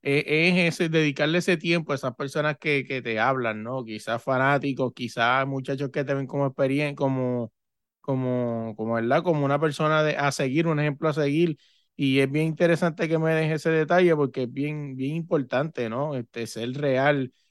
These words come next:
y ser buena gente con la gente porque tú no sabes quién se-, de quién tú seas inspiración y, y sabrá Dios.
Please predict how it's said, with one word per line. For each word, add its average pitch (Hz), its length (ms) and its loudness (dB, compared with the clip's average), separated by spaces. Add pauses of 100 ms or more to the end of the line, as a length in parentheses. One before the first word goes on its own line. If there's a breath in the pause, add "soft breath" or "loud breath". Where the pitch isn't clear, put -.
(140)
y 127 160 -6
ser 127 180 -2
buena 151 280 4
gente 156 260 0
con 156 140 0
la 151 120 4
gente 156 300 0
porque 135 300 -2
tú 131 140 -4
no 147 120 0
sabes 151 480 2
quién 135 220 -4
se-, 135 320 -4
de 123 400 -6
quién 127 180 -6
tú 147 100 -8
seas 151 200 0
inspiración 147 720 -2
y, 123 200 -4
y 131 200 -6
sabrá 127 400 2
Dios. 147 320 2